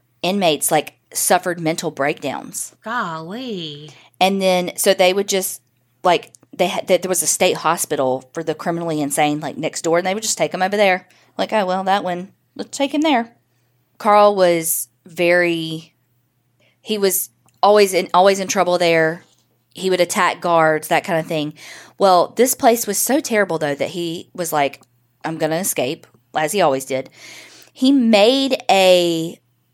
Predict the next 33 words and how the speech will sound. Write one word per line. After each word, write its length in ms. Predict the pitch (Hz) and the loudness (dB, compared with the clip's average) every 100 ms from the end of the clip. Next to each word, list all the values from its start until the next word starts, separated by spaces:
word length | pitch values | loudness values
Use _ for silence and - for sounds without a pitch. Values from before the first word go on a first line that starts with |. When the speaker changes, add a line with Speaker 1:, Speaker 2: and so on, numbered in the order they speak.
| _ _ _ _ - | _ _ _ _ -16
Speaker 1:
ladder 760 | 165 165 165 165 131 - 165 - | -4 0 2 2 0 -6 -12 -6
out 140 | 170 165 | -2 -2
of 60 | 160 | 0
shit 360 | - 180 165 | 2 2 0
that 80 | 160 | -4
he 180 | 170 165 | -4 -4
had 100 | 151 | -2
found 260 | 165 147 143 | -2 -4 -4
around 380 | 139 120 135 - _ _ _ _ _ _ _ - - _ _ 202 | -6 -6 -8 -12 _ _ _ _ _ _ _ -20 -20 _ _ 2
and 480 | 202 185 180 175 - _ _ _ _ _ - | 4 2 0 -4 -12 _ _ _ _ _ -8
tried 400 | - 214 214 220 | 0 2 2 2
to 340 | 214 196 180 208 | 2 4 4 -2
escape, 580 | - - 160 135 175 - _ | -4 0 0 0 -8 -18 _
<laughs> 180 | _ - | _ -8
but 480 | 196 214 180 - - _ _ _ _ _ _ _ _ | -2 4 4 2 -12 _ _ _ _ _ _ _ _
he 200 | - 202 | -10 -8
fell 800 | - - - 226 151 87 - _ _ _ _ | -8 0 4 6 4 0 -8 _ _ _ _
while 160 | 190 185 | -2 0
he 120 | 202 | -2
was, 160 | 175 165 | -2 -2
like, 140 | - | -4
climbing 260 | - 180 175 | -4 -6 -2
the 60 | |
ladder. 220 | 170 - - | -2 -2 -10
It, 140 | - _ _ - | -10 _ _ -6
it 300 | 196 - - | -6 -6 -2
fell 220 | 208 226 | 2 2
basically 500 | 226 220 220 233 220 | 2 0 0 -2 0
off 160 | - 190 | 0 -4
of 120 | 190 | -4
a 80 | 175 | -6
thirty-foot 1040 | 170 175 175 190 190 - - 170 165 - - | -2 -2 0 -4 -10 -10 -2 0 0 -6 -8
wall. 520 | 147 135 110 - | 0 0 0 -6